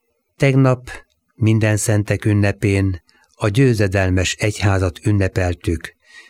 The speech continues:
tehát azokat, akik már a mennyországban vannak. Ma pedig azokért imádkozunk, akik még a szenvedés állapotában vannak. Tisztulnak,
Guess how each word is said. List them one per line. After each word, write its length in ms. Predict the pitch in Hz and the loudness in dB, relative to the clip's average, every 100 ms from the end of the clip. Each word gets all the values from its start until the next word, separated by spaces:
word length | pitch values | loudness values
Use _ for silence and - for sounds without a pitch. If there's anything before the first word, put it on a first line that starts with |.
| _ | _
tehát 260 | - 95 - | -4 -4 -4
azokat, 680 | - 113 117 123 123 123 - _ _ _ | -4 -2 -2 0 -2 -4 -14 _ _ _
akik 320 | - 120 120 | -6 -2 0
már 220 | 127 123 | 2 2
a 60 | 123 | 4
mennyországban 880 | 127 107 92 87 - 92 87 90 87 | 4 2 0 -2 -2 -2 -2 -2 -2
vannak. 580 | 90 85 82 78 - - _ _ _ - _ _ _ | -2 -2 -2 -6 -12 -20 _ _ _ -20 _ _ _
Ma 180 | 107 104 | -4 -2
pedig 300 | 98 90 - | 0 -2 -2
azokért 560 | 113 110 113 120 110 - | -2 -2 0 0 0 0
imádkozunk, 880 | 110 104 - 110 98 101 98 - - _ - _ _ _ | 0 0 -2 -2 0 2 0 -2 -12 _ -20 _ _ _
akik 680 | - 113 - 107 - - - _ | -6 -4 -2 -2 -2 -12 -16 _
még 480 | - 101 113 120 120 | -2 0 2 2 0
a 120 | - | -4
szenvedés 680 | 107 131 110 101 95 90 - | -2 0 0 0 0 -2 -2
állapotában 880 | 107 101 95 101 92 98 87 92 90 | -2 -2 -2 -4 -4 -4 -2 0 0
vannak. 580 | 92 87 85 82 - - _ _ _ _ _ _ | 0 0 -2 -4 -10 -18 _ _ _ _ _ _
Tisztulnak, 920 | - 120 - 131 120 120 131 131 - | -2 -2 0 0 2 4 2 -2 -12